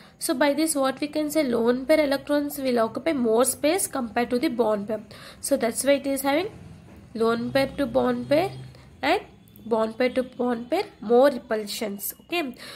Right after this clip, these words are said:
so these repulsions is due to shape and bond angles in molecules we can say. So generally molecules in which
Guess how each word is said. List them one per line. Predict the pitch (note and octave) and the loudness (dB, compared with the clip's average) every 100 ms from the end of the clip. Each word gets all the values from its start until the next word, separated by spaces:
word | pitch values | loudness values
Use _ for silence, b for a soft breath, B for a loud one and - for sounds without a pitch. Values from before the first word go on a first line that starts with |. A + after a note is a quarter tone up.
| B | B
so | - D4+ | -2 0
these | - - C4+ E4+ E4 | 0 0 2 2 2
repulsions | B3+ B3+ B3 C4 D4+ C#4+ B3 - - | -2 2 0 0 -2 -2 -4 -8 -4
is | A#3 A3 - | -4 -4 -4
due | A#3+ | -4
to | - D#4+ G4 A#4+ - - _ - | -2 -2 0 -2 -10 -20 _ -10
shape | - - B3 A#3 D#4 - - - | -6 0 2 2 0 -2 -14 -4
and | C4 A#3+ G3 | -2 0 0
bond | A#3+ A#3 B3 | 2 2 0
angles | C4 A#3 B3+ D4+ | 0 0 -2 -2
in | D4 | -2
molecules | A#3+ A3 A3 G#3+ C4+ D#4 - | 0 0 0 -2 -2 -2 -2
we | A3+ | -4
can | - G#3+ - | -4 -6 -6
say. | A3 - - B B B B | -6 -8 -12 B B B B
So | - C#4+ | -2 2
generally | C#4 B3 A#3+ D4 E4 | 2 2 2 0 0
molecules | B3+ A#3 A3+ C4 - D#4+ A#3+ - - - _ | 0 0 0 0 2 4 4 0 -2 -10 _
in | - A#3+ A#3 | -4 -2 0
which | C#4+ D#4 - | 0 0 -4